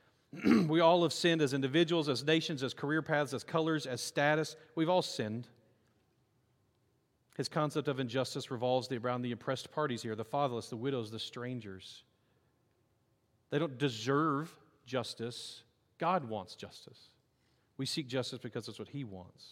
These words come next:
This is something Christians can agree upon. There's none righteous, no, not one, not of our own merits. Do some history. Find me the innocent country, the innocent ethnicity, the innocent people group, the innocent whatever. I'll, I'll wait.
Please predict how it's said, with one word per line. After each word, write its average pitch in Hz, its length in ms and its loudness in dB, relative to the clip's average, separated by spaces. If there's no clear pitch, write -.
This 143 140 -4
is 143 80 -8
something 143 240 -2
Christians 139 340 -6
can 131 160 -6
agree 139 280 -6
upon. 117 280 -6
There's 113 200 -8
none 135 200 -4
righteous, 110 460 -6
no, 123 160 -6
not 110 220 -6
one, 95 360 -12
not 135 160 -2
of 120 80 -4
our 107 140 -4
own 107 160 -8
merits. 101 480 -10
Do 147 100 0
some 147 180 -4
history. 127 480 -4
Find 139 240 2
me 160 80 2
the 151 200 2
innocent 135 360 -4
country, 117 340 -6
the 120 180 -8
innocent 131 360 -6
ethnicity, 113 560 -8
the 120 80 -6
innocent 131 400 -6
people 117 260 -10
group, 110 340 -10
the 117 140 -6
innocent 131 380 -6
whatever. 104 400 -6
I'll, 120 180 -6
I'll 120 180 -4
wait. 104 240 -8